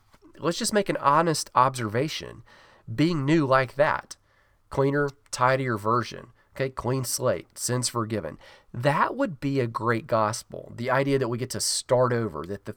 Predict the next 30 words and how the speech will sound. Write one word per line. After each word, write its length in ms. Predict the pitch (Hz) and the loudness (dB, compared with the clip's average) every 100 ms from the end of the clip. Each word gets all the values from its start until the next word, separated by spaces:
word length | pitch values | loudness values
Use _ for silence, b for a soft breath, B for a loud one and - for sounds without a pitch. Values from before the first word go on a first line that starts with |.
| _ | _
things 340 | 135 135 135 120 | -2 -2 -2 -4
we've 260 | 113 95 | -4 -2
done, 480 | 113 113 123 131 127 - B B B B | 0 2 2 0 -2 -8 B B B B
uh, 180 | - 120 | -10 -6
that 140 | 113 | -2
are 100 | 110 | 0
wrong, 580 | 95 98 117 127 127 123 | 0 2 4 6 6 2
that 80 | 101 | -2
we 80 | 101 | -4
get 120 | 101 | -6
a 40 | |
pass 480 | - - 151 139 - | -8 -2 4 4 4
on 180 | 135 127 | 0 0
them, 500 | 123 123 123 120 117 B B B - | 0 2 2 2 -2 B B B -4
that 300 | 113 107 110 | 2 2 2
it's 280 | 113 104 - | -2 -4 -6
as 240 | 120 107 | -6 -2
if 140 | 120 - | -4 -2
those 200 | 113 - | -4 0
bad 300 | 113 104 98 | 0 0 -2
deeds 320 | 117 117 113 | 0 0 -2
that 100 | 113 | -6
we 120 | 98 | -8
did 280 | 95 113 110 | -4 -4 -2
and 60 | |
the 60 | 104 | -4
good 260 | - 113 113 | -4 -6 -2
deeds 280 | 113 110 | -2 -2
that 120 | 104 98 | -2 -4
went 200 | 101 | -6